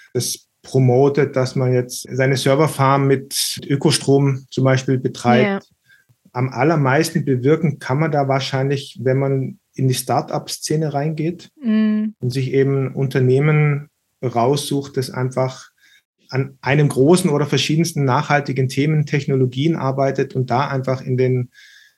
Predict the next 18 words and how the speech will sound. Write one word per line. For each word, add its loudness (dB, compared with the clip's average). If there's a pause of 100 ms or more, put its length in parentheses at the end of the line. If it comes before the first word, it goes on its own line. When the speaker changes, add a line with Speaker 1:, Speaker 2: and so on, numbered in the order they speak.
(120)
Speaker 1:
Visualisierungs-, 2
Animationsbereich 0
reingeht. -2 (100)
Wenn 0
man 2
jetzt -6 (200)
im -2
klassischen 0
Film- 0
und 2
Serienbereich 0
ist, -4 (400)
wird's, -2
glaub 2
ich, -4
eher, 0
eher 0
schwieriger. 0